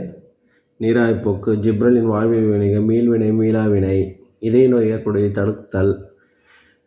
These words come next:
சோப்பு டிடர்ஜென்ட் வேறுபடுத்துக. அடுத்து இந்த கணக்கு. அடுத்து மின்னோட்டம்,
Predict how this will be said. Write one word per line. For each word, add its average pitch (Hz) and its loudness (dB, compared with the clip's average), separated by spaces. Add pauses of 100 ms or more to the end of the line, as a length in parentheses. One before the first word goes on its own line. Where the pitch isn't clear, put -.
(280)
சோப்பு 123 4
டிடர்ஜென்ட் 110 2
வேறுபடுத்துக. 98 -2 (1080)
அடுத்து 113 0
இந்த 101 2
கணக்கு. 101 0 (2000)
அடுத்து 120 2
மின்னோட்டம், 135 4